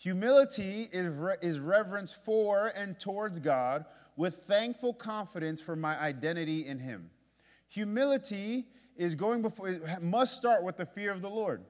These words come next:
That's humility. Fear the Lord. That's humility. That's where it all begins. That's where it starts.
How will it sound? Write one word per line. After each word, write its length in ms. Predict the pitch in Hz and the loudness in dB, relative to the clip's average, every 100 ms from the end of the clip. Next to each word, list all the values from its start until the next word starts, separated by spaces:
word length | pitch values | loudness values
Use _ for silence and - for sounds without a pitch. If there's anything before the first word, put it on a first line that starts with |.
| _ _ _ _ | _ _ _ _
That's 180 | 180 196 | -4 -4
humility. 440 | 214 226 208 123 90 _ _ _ _ | -4 -2 -2 -4 -10 _ _ _ _
Fear 180 | - 214 | -4 -2
the 60 | 220 | 0
Lord. 360 | 220 196 101 107 | 0 0 0 2
That's 260 | 180 190 | 2 2
humility. 400 | - 208 208 190 | -2 -6 -4 -2
That's 260 | 143 180 196 | 2 4 2
where 160 | 196 202 | -2 2
it 80 | |
all 140 | 196 190 | 6 6
begins. 340 | 175 170 165 | 4 -2 0
That's 220 | 143 180 | 0 -2
where 120 | 185 180 | -2 -8
it 60 | |
starts. 320 | - 196 185 | -2 0 0